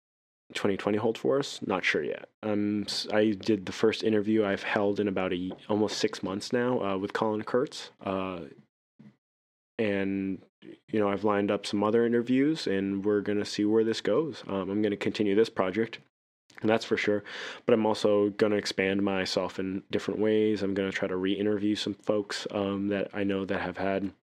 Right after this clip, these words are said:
wild and cr-, wacky experiences, and, um, I'm in the process of trying to figure out if I can interview a patient who is in the hospital, and, uh, uh, just ki-,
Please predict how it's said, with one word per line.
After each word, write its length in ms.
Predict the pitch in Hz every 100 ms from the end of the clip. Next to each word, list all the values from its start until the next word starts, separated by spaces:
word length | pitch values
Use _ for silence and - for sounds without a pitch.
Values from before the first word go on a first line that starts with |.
| _ _ _ - -
wild 420 | 101 101 98 95
and 80 | 98
cr-, 220 | - - -
wacky 380 | 104 95 101 98
experiences, 800 | - - 98 98 - 101 92
and, 180 | 92 92 - - - - - -
um, 300 | 95 92 92
I'm 400 | 98 101 98 98 -
in 100 | 110
the 60 |
process 400 | 101 101 95 98
of 140 | 92 -
trying 160 | 104
to 80 | 98
figure 320 | - 110 98
out 100 | 98
if 100 | 95
I 80 | 101
can 140 | - 101
interview 380 | 98 92 98
a 60 | 98
patient 540 | - 107 - 113 107 -
who 260 | 104 101
is 260 | 95 92 -
in 140 | 101
the 80 | 95
hospital, 560 | 95 98 - 101 104 101
and, 360 | 92 92 90
uh, 360 | 85 76 78 - - - - - - - -
uh, 160 | 82 82
just 260 | 90
ki-, 80 | -